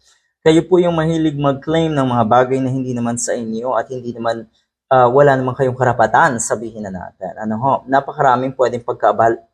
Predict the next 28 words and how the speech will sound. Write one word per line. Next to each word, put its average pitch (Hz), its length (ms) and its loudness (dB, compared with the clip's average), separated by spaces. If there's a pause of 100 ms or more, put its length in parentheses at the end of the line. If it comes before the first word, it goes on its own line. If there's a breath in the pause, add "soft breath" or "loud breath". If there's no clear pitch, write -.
(140)
pagkaabalahan 135 960 0
etong 117 240 -8
si 123 160 -4
Harry 110 220 -2
Roque. 95 480 -6 (400 soft breath)
Yung 139 160 -2
kanya 143 260 2
pong 135 220 0
mga, 117 480 0 (420)
ah, 139 240 4
nakaambang 143 640 2
investigasyon 139 960 -2
sa 139 160 -6
pagiging 123 480 -2
pogo 160 480 2
protector, 135 960 0 (140)
dapat 160 400 -2
po 165 80 2
yun, 160 260 -4
pag, 156 220 -2
yun 180 260 -2
ang 165 140 -2
pagtuunan 139 580 0
nyo 107 240 -2
ng 117 180 -2
pansin. 110 540 -2
Hindi 165 400 2
yung, 156 240 0